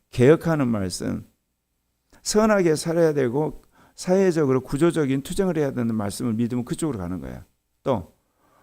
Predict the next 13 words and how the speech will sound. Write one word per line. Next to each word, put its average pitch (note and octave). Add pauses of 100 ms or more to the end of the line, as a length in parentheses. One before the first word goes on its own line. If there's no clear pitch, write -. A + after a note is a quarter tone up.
(100)
이 D3
예수의 D#3
십자가와 D#3+
부활의 A#2+
말씀, G2 (140)
구속의 C3+
말씀, F2+ (760)
그리고, D#3 (340)
어, A#2
구원의 E3
말씀, G2 (320)
그러면서 E3+
열심히 D3